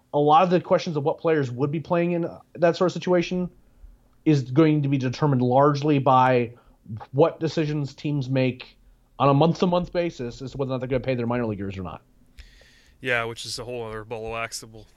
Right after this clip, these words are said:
Speaker 1: Yeah.
Speaker 2: discuss at a later date. But yeah, that's interesting. I thought that news was noteworthy when it came across my, uh, Twitter timeline here as we're ta-, as we're talking.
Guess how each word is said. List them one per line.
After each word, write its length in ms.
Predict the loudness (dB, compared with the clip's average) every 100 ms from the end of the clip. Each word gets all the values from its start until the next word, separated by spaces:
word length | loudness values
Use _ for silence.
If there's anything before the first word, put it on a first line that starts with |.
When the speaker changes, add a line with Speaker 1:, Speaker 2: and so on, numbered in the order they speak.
| -8
Speaker 1:
Yeah. 120 | -6
Speaker 2:
discuss 160 | -6 -10
at 60 |
a 40 | -14
later 160 | -12
date. 260 | -10 -10 -10 -16
But 140 | -12
yeah, 160 | -10 -10
that's 300 | -12 -14 -16 _ _ _ -6
interesting. 440 | -4 -2 -2 -2
I 140 | -2 -4
thought 220 | -6 -6
that 160 | -8
news 180 | -8 -10
was 280 | -10 -12 -12 -10
noteworthy 460 | -10 -10 -12 -14
when 180 | -14 -16
it 80 | -12
came 180 | -12 -12
across 480 | -8 -8 -8 -12 -14
my, 280 | -14 -12 -12
uh, 140 | -14 -16
Twitter 200 | -16 -16
timeline 420 | -14 -14 -12 -14
here 120 | -14 -16
as 80 |
we're 180 | -16 -18
ta-, 60 | -18
as 100 | -18
we're 60 |
talking. 400 | -16 -16 -16 -20